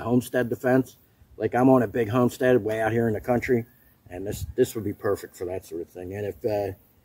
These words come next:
you're a deer hunter, and really thirty thirty would be fine for anything up to black bear. So, you know, if you're a big game hunter in America,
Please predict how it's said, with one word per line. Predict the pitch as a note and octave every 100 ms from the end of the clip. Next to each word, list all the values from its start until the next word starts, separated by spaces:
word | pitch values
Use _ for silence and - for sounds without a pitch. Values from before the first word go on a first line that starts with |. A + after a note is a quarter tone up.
| _ _ -
you're | E3
a |
deer | D3 F#3 F#3+
hunter, | G3 A3 A3
and | B2 G2 _ _ _ -
really | G3 A3
thirty | - G#3+ F3+
thirty | G3+ G3 E3
would | A#2
be | -
fine | C#3+ C#3+
for | B2 C3
anything | C3+ C3
up | C3 -
to | F#2
black | G#2 A2 -
bear. | E2+ F2 _ _
So, | - F#2 F2 F#2 _ _ _ _ _ _ -
you | G2+
know, | G2 F#2
if | -
you're | B2+ C#3
a |
big | D3+ C3+
game | C#3 C#3+ A#2
hunter | G#2 F#2+ F#2+ - _ -
in | G#2+
America, | A2 A2+ G#2+ G2 F#2